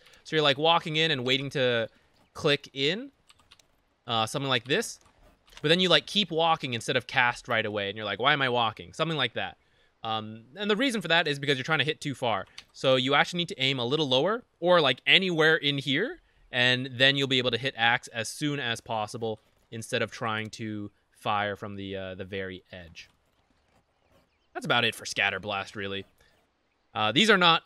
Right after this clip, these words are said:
meant to be, like, every single tip in the existence. These are just some, uh, some ones that I thought I'd share. So next, what I wanna share about Fire Snap Cookie. So first of all,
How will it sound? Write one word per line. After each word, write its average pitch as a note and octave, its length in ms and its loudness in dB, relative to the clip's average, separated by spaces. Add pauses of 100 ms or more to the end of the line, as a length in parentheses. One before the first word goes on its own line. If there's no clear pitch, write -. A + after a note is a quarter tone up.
meant C#3 280 0
to D3 60 -6
be, C3 160 0
like, A#2 360 0
every C3+ 240 2
single C3 260 -4
tip B2+ 240 -6
in B2 60 -8
the A2+ 100 -4
existence. A2+ 500 -6
These C3+ 160 -2
are C3 60 0
just A#2 220 -2
some, A2+ 200 -4
uh, G#2 380 -8
some A2+ 220 -8
ones G#2+ 180 -6
that G#2 140 -4
I G2 300 -6
thought G2 260 -8
I'd F#2+ 120 -10
share. F#2 220 -10 (580)
So - 120 -6
next, F#3+ 240 2
what D3+ 160 4
I - 20 8
wanna F#3+ 160 2
share F3+ 140 0
about D#3+ 180 0
Fire C#3 300 2
Snap C3 320 -4
Cookie. A2+ 320 -6
So D3 120 -6
first G#3 280 0
of C3+ 80 -2
all, D3 260 2